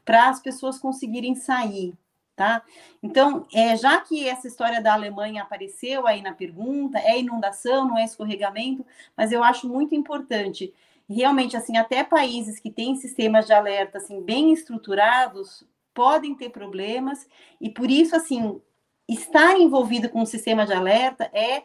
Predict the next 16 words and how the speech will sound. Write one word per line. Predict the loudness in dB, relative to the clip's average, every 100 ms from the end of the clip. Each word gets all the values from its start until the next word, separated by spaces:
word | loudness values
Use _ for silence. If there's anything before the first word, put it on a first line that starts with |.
| _ _ _
construir | 0 4 4 0 -8 -6 -6 -4 -4 -6 _ _ -4
todo | 2 4 4 2 -4
dia | -6 -10 -6 -6
o | -6 -10
sistema, | -14 -16 -6 0 2 2 0 -8 _ _
tá? | 2 4
Fazer | 2 0 0
a | 0
parte | 0 -2 -8
técnica | -6 -2 -2 -4 -8
que | -10
o | -4
Gabriel | -2 -2 -2 -2 0
e | -4
eu | -4
fazemos | -6 -4 -2 -2 -4